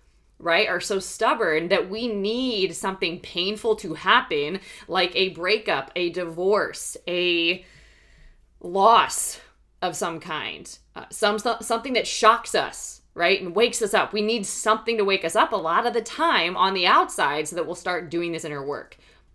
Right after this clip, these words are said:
But why I'm here is it, to remind you really that it does not have to happen that way. And with God and wisdom,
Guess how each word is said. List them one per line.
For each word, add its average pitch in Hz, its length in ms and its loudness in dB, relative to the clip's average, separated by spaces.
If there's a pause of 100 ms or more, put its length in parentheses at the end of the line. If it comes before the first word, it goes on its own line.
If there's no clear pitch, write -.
But - 480 0
why 165 180 2
I'm 262 260 2
here 156 320 -2
is 156 320 -8
it, 185 240 -6 (220)
to 196 180 -2
remind 190 440 -2
you 175 100 -6
really 185 260 0
that 160 160 -2
it 165 100 -2
does 180 160 -4
not 190 220 2
have 180 260 -4
to 170 80 -12
happen 160 320 -2
that 139 180 -4
way. 127 240 -6 (240)
And 180 160 -4
with 170 180 -4
God 208 460 6
and 170 220 -6
wisdom, 170 680 0